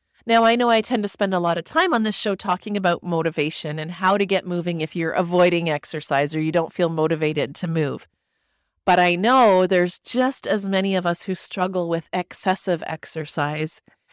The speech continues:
and it can be hard to identify when we've crossed the line from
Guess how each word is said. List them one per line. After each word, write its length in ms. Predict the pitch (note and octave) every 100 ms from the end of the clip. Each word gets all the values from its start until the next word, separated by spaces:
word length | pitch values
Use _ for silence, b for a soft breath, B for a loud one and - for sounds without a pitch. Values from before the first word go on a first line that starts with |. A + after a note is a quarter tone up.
| b
and 240 | G#3 G#3 -
it 220 | - C4+ -
can 320 | C4+ D#4 D4
be 440 | A#3+ G#3+ G#3+ A3
hard 580 | A3 G#3+ F#3+ F#3 G3+ G#3+
to 120 | -
identify 720 | A#3+ A#3 F#3 F3 - E3 D#3+ D#3+
when 280 | E3+ F#3
we've 220 | G#3+ C4 -
crossed 400 | - G#3 G3+ -
the 100 | F#3
line 360 | F3 F3+ G3+
from 420 | F#3+ - F3 E3